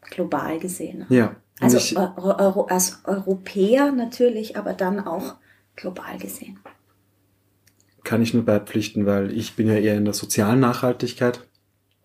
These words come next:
Speaker 2: Und da geht's schluss und endlich auch um das Gemeinsame. Gemeinsam Ziele erreichen, weil erst so findet man Gehör auch und es geht leichter.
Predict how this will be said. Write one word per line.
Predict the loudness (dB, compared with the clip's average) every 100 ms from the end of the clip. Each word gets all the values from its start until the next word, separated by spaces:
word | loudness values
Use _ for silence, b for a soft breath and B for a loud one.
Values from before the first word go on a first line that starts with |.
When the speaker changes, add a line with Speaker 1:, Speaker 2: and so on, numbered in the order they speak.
| _ _ -6
Speaker 2:
Und | -2
da | 2
geht's | 2
schluss | 4 4
und | 4
endlich | 4 4 0
auch | -4 -4
um | -8 -8
das | -6 -6 0
Gemeinsame. | 2 4 2 0 -2 -4 -8 b b b b b b b
Gemeinsam | -2 2 2 2 2
Ziele | 2 2
erreichen, | 2 0 -4 -4 -4 -6 -8 _ -10
weil | -6 -4 -2 -4 -8 b b b b
erst | 0 0 2
so | 0
findet | 2 2 2
man | 2 0
Gehör | 0 4 4 4 4
auch | 2 2 -6
und | -8 -6
es | -4 -4
geht | -4
leichter. | -4 -6 -8 -10